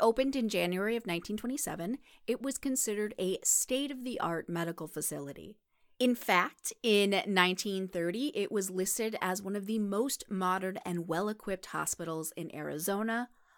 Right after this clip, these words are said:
possibly in all of the western United States. Which all of the sources say, however, no one seems to be able to credit where that particular thing was written.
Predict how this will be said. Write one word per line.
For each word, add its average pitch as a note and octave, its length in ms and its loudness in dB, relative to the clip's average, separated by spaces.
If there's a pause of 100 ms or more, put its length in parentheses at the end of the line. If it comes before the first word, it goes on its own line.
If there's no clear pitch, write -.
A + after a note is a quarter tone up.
(140)
possibly F3+ 880 6
in F3+ 160 -4
all F#3 240 0
of G3+ 160 -4
the G#3+ 140 -2
western F3 600 -2
United E3 480 -4
States. - 500 -6 (800)
Which E4 460 2 (100)
all C#4 160 8
of C#4 80 4
the A#3+ 100 4
sources F3+ 400 2
say, B3 440 6
however, A3 800 4
no G3+ 240 4
one C4 180 4
seems G#3 340 0
to - 100 -6
be F#3 120 2
able F3+ 140 0
to F#3 100 -6
credit F3+ 400 -2
where E3+ 380 2
that G3 260 0
particular F#3+ 540 -2
thing E3+ 200 -4
was D#3+ 240 -8
written. C#4 460 2